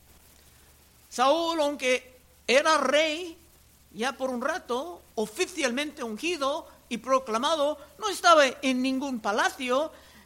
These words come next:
sino que en su humildad aún estaba trabajando en el campo.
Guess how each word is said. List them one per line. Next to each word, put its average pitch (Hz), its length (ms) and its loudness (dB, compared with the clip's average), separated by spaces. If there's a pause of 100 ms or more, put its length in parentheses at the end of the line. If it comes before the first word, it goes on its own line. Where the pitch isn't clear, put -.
sino 285 400 0
que 269 440 0
en 247 160 -6
su 254 120 -10
humildad 277 920 0
aún 285 320 2
estaba 254 420 -2
trabajando 226 840 -4
en 196 140 -6
el 180 160 -8
campo. 170 420 -12